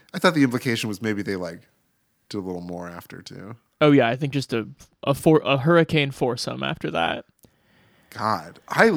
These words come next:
Speaker 1: that is such an incredible. Can we get into these movies?
Speaker 2: Well, uh, no, because I
Speaker 1: Oh.
Speaker 2: have to ask you another question.
Speaker 1: Do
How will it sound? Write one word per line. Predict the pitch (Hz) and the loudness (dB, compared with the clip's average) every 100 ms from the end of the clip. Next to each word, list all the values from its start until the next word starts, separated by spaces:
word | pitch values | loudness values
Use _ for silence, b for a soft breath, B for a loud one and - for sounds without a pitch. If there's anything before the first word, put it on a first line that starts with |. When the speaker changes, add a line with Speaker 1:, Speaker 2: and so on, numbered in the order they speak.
| 135 | 0
Speaker 1:
that | 120 190 262 | 2 4 4
is | 151 | 0
such | - 170 143 | -2 -4 -4
an | |
incredible. | 120 107 135 127 113 | -6 -4 -2 0 -2
Can | 113 | 0
we | 180 | 0
get | 285 | 0
into | 247 | 0
these | 156 117 | 0 0
movies? | 113 127 147 156 - - B B B B B B | 0 0 0 -4 -8 -18 B B B B B B
Speaker 2:
Well, | 233 214 | 0 4
uh, | 220 220 202 | 8 8 8
no, | 254 170 101 _ _ _ | 8 6 2 _ _ _
because | 180 185 165 | 6 8 10
I | 170 | 10
Speaker 1:
Oh. | 185 | 8
Speaker 2:
have | 180 | 6
to | 175 | 4
ask | 156 156 - | 6 4 0
you | 156 | 0
another | 160 147 | 2 2
question. | 147 123 123 - 269 | 0 -4 -4 -8 -10
Speaker 1:
Do | 226 | -12